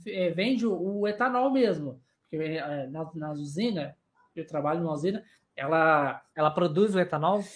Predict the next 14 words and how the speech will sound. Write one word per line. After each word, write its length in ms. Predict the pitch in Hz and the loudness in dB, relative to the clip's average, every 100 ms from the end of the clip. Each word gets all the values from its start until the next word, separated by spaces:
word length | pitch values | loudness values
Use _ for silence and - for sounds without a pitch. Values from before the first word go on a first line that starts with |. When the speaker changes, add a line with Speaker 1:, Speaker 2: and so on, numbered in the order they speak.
| - - | -18 -12
Speaker 1:
Ela 220 | 147 156 | -4 -4
produz. 760 | 156 196 240 269 247 170 - - | 2 4 8 8 8 4 -2 -10
Lá 200 | 139 143 | -8 -6
tem 120 | 147 | -4
o 40 | 151 | -2
carregamento 420 | 175 185 220 220 | 2 4 4 2
de 80 | 226 | 2
etanol. 680 | 233 311 277 196 135 - _ | 2 6 8 6 4 -6 _
Então, 160 | 139 170 | 0 4
entra 300 | 175 185 247 | 4 4 2
os 100 | - | 2
caminhões 340 | 254 233 202 | 2 2 0
de 60 | 190 | 0
etanol, 760 | 208 196 170 170 247 320 - | 0 2 4 6 6 4 -2